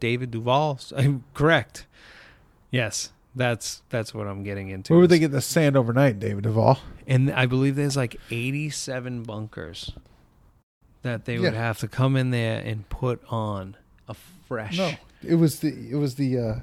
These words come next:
Speaker 2: club bankers making new grooves and grinds for their, the wedges 'cause they were so fucking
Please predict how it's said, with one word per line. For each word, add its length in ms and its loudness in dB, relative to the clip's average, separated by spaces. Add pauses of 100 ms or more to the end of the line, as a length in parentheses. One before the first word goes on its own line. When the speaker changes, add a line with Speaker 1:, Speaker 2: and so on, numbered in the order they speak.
Speaker 2:
club 340 0
bankers 440 -2
making 360 -2
new 120 0
grooves 480 -2
and 160 -4
grinds 480 -6
for 120 -6
their, 280 -2 (160)
the 220 -2
wedges 420 -4
'cause 160 -6
they 80 -6
were 100 -4
so 200 -6
fucking 440 -8